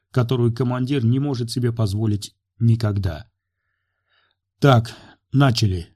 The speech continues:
проговорила она больше для себя, чем для Джиннард. Этейн опустилась на колени, чуть в стороне от тоннеля, и прижала ладони к земле. Закрыв глаза, она представила себе нору,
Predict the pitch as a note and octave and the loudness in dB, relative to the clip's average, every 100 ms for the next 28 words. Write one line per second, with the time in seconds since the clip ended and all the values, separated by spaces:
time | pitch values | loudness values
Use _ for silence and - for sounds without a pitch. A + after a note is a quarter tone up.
0 | _ - A#2 A#2 A#2 A#2 A2 A2+ A#2+ C#3 | _ -2 0 2 0 2 0 0 0 -2
1 | - A#2+ C3+ A#2+ - A#2 A#2 B2+ B2 A2 | -6 -2 0 0 0 0 0 -2 -4 -6
2 | - F#2+ F#2+ G#2 G#2 G#2 D#2+ - _ _ | -6 -6 -4 -2 -2 -4 -8 -18 _ _
3 | _ _ _ _ _ _ _ _ _ B2+ | _ _ _ _ _ _ _ _ _ 0
4 | A#2+ D#3 C#3+ C#3 A#2 - B2 A#2 A#2+ A#2+ | 2 0 0 -2 -4 -2 -4 -2 -2 0
5 | B2+ C#3+ G2+ F2+ - B2+ A#2 - - A2+ | -2 0 -2 -4 -2 -2 -2 -8 -2 0
6 | A#2 B2 A2+ B2+ A#2+ B2 E2+ - _ _ | 2 0 -4 -4 -2 -2 -4 -10 _ _
7 | _ C#3 C3+ B2+ A2+ C3 A#2 G#2+ A2 A2+ | _ -4 -2 0 0 0 0 0 0 0
8 | G2+ F#2 G2+ F#2+ F2 D2 _ _ _ _ | 0 0 0 0 -4 -10 _ _ _ _
9 | _ _ _ _ _ _ _ B2 C3 C#3 | _ _ _ _ _ _ _ 2 2 2
10 | D#3+ F3 B2 C3 D3 C3+ F3 D#3 - C3+ | 2 0 2 -2 -2 -4 -4 -6 4 4
11 | D#3+ D3+ C#3+ - E3 D3+ C#3+ A#2+ B2+ C3+ | 6 0 -2 -2 -4 -2 -2 -2 -2 0
12 | C#3+ C3+ D3+ D#3+ F#2+ - | 0 0 0 0 -2 -4